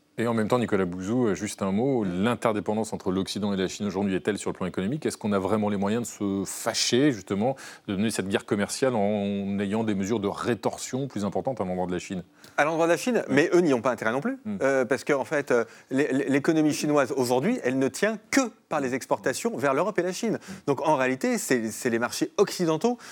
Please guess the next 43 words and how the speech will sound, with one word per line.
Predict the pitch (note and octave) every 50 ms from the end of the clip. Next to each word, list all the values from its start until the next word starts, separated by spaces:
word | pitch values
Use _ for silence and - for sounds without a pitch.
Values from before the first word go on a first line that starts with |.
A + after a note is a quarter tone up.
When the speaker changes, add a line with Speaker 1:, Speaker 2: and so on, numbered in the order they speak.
| - -
Speaker 2:
qui | - E3
font | C#3+ - D3
tenir | - - D3 C3+
la | C3 C3+
Chine. | C#3 - - G#3+
Le | D#3+ C3+
marché | B2 A#2+ - - C#3
intérieur | A#2+ A2 C3 B2+ B2 A#2+ A2
chinois, | - - - C3 C3 D3+ F#3+ A3
aujourd'hui, | G3+ B2+ A#2+ A#2+ C3+ F#3 A3+ A3+
il | D#3+ C3 A#2+
est | A2+
déprimé | A2 D#4 D4+ - - D#3+ D#3+ F#3 A3+ A#3 - - - - _ -
par, | F3 F3 F#3 F3 D3
euh, | C3 B2 A#2+ A#2+ B2
la, | B2 A#2+ A2+ A2+ A2 A2
la, | A2+ A#2 F#2+ G#2+
la | A#2 A#2
pandémie | - C3 B2 A2+ B2 B2+ E3+ F#3+ F3+
et | C#3+
l'échec | A2 A2+ A2 - D#3+ D3+
de | C3
la | A2
politique | G#2+ - A#2 G#2+ - C#3
zéro | B2 A#2 A#2
covid. | G2+ D#3 D3 D3 B2 - - - - - - - - _ -
Speaker 1:
Merci | G2 F#2+ A2+ B2 - - - -
Nicolas. | A#2+ A#2 G2+ - A2+ B2
Il | B2+ B2+
y |
a | A#2+
deux | G#2+ A2 G3 A3
dessins, | E3+ F3+ E3 - - - D3 D3
deux | C#3 B2 F3 A3 A3+
dessins | F#3 G3 E3 - - F3+
de | F3
notre | D#3+ C#3 -
ami | C#3+ D3 C#3+
Coco | - D3 B2+ - D3 D3
pour | C#3+ - C3
illustrer | B2+ A#2 G#2+ - - C3+
ce | - -
dossier. | B2 A2+ C3 A#2+ - - C3+ C3 C3+